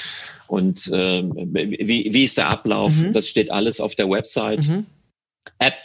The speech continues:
Speaker 1: episode study punkt de.
Speaker 2: Okay.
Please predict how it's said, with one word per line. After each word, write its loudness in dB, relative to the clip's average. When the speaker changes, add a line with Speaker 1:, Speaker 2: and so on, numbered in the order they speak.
Speaker 1:
episode 0
study -2
punkt -4
de. 4
Speaker 2:
Okay. -2